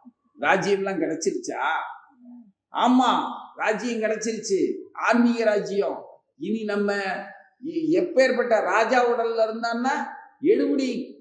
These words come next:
உடல்ல, கேவலமான உடல்ல இருந்தான்னா, எந்த உடல்ல இருந்தாலும் இனி உடல் விட்டு போனதுக்கு அப்புறம்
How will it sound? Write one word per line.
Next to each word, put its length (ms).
உடல்ல, 640
கேவலமான 600
உடல்ல 360
இருந்தான்னா, 520
எந்த 320
உடல்ல 380
இருந்தாலும் 540
இனி 340
உடல் 260
விட்டு 260
போனதுக்கு 500
அப்புறம் 520